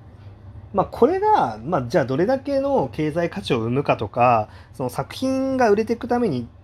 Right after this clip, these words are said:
なんかどれだけのプラスになるかっていうと、なかなか怪しいものもあるんですけど、断言はできない。これが、作家にとって大いにプラスになるかどうかは、正直これからの動きを見ないと分かんないですけど、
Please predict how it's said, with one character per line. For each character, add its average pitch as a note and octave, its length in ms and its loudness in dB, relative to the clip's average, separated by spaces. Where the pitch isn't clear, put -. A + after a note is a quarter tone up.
な D3+ 120 -6
ん - 20 -6
か A#2 120 -6
ど C3+ 300 -6
れ E3+ 60 0
だ G#3 100 0
け A#3+ 80 2
の A#3 100 6
プ A3+ 140 -2
ラ G#3+ 100 4
ス A#3 140 -6
に A3+ 140 0
な A#3+ 100 0
る G#3 100 -4
か B2 120 -2
っ A2+ 100 -8
て A#2+ 80 -10
い - 20 -8
う A#2 40 -18
と、 C3 60 -14
な C#3 120 -8
か A#3 80 -4
な A#3 80 -4
か A#3 80 -2
怪 F#3 220 2
し - 120 -6
い G3+ 60 2
も G#3 80 0
の G3 100 0
も A#2+ 120 -2
あ A#2+ 60 -2
る B2 80 -6
ん G#2+ 60 -10
で G2+ 80 -14
す - 120 -16
け G2+ 80 -12
ど、 G2+ 180 -10
断 G#3 220 -2
言 G#3+ 160 4
は B2+ 80 0
で B2 80 -4
き A#2+ 100 -8
な G#2+ 100 -8
い。 - 40 -14
こ F3 120 -6
れ E3 100 0
が、 E3 280 2
作 - 280 -6
家 F3 100 -2
に F3+ 120 -2
と F#3 100 0
っ - 20 -2
て - 260 -6
大 E3+ 180 2
い D3 40 -2
に A#2+ 80 -6
プ C#3 100 -12
ラ D3 100 -4
ス E3 120 -8
に D#3+ 80 -4
な F3 80 -2
る D3 60 -6
か B2+ 100 -6
ど C3 100 -6
う C3 40 -8
か E3+ 120 -8
は、 G#3+ 260 2
正 F#3+ 140 2
直 F#3 140 2
こ - 180 -2
れ D#3 100 6
か E3+ 100 2
ら E3 80 2
の B2+ 140 0
動 C3 100 -2
き C#3 120 -6
を C3 60 -2
見 B2+ 80 -4
な A2+ 80 -6
い G#2+ 40 -10
と A2 80 -10
分 A2 80 -6
か C#3 100 -6
ん C3 60 -8
な A#2 60 -8
い A2 40 -10
で G#2 60 -10
す - 60 -18
け C3+ 60 -12
ど、 B2+ 160 -4